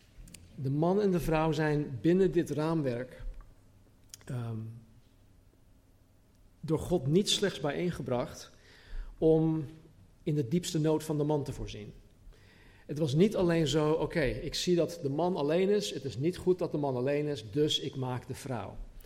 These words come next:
Eh, God keek veel verder dan alleen dat. En het is nu juist, nu zij dus samen zijn gebracht door God, dat zij hun levens nu met elkaar, hè, nu,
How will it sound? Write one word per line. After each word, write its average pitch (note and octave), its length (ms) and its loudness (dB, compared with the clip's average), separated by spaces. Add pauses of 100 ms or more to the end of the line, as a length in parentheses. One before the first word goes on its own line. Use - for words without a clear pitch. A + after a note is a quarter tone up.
(760)
Eh, C#3+ 200 -4
God G3 280 2
keek F3 280 6
veel E3 240 6
verder F3 520 4
dan C3+ 340 0
alleen A#2+ 320 -2
dat. G#2 320 -8 (1200)
En D#3 400 4 (1200)
het - 160 -2
is D3 100 4
nu G3+ 220 6
juist, D3+ 400 4 (120)
nu E3+ 280 6
zij D#3 220 4
dus C#3+ 220 2
samen G3+ 300 2
zijn D3 200 0
gebracht B2+ 360 -4
door A#2+ 80 -8
God, - 420 -12 (1160)
dat D3+ 280 0
zij E3 240 6
hun D#3+ 200 6
levens D#3 520 4
nu E3 560 6
met D3+ 400 2
elkaar, C3 640 0 (1200)
hè, C#3+ 180 -6
nu, D#3+ 200 0